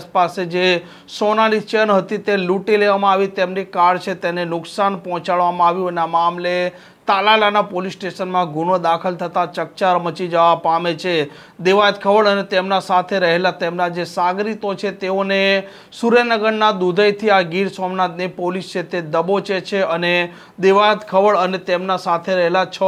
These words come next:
લોકોને જે ઝડપ્યા હતા, તેઓને ચોવીસ કલાક પછી ગીર સોમનાથની જે કોર્ટ છે, તેમાં કેવળ ને કેવળ દેવાયત ખવડ છે, તેમને લઈ જવામાં આવે છે. દેવાયત ખવડની જામીન અરજી પર સુનાવણી ચાલે છે અને અંતે આ મામલે કોર્ટ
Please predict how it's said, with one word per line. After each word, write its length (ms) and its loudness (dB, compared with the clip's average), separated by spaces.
લોકોને 420 -4
જે 160 -4
ઝડપ્યા 460 -2
હતા, 500 2
તેઓને 300 4
ચોવીસ 380 -2
કલાક 380 0
પછી 260 -4
ગીર 260 -4
સોમનાથની 680 -4
જે 480 2
કોર્ટ 240 2
છે, 160 0
તેમાં 460 0
કેવળ 280 2
ને 140 -2
કેવળ 340 -2
દેવાયત 460 0
ખવડ 240 2
છે, 120 -6
તેમને 440 -2
લઈ 280 2
જવામાં 380 2
આવે 140 0
છે. 140 -10
દેવાયત 440 -4
ખવડની 560 -2
જામીન 340 4
અરજી 260 2
પર 180 -2
સુનાવણી 480 0
ચાલે 340 0
છે 140 -6
અને 380 -2
અંતે 300 -4
આ 100 2
મામલે 400 0
કોર્ટ 400 -2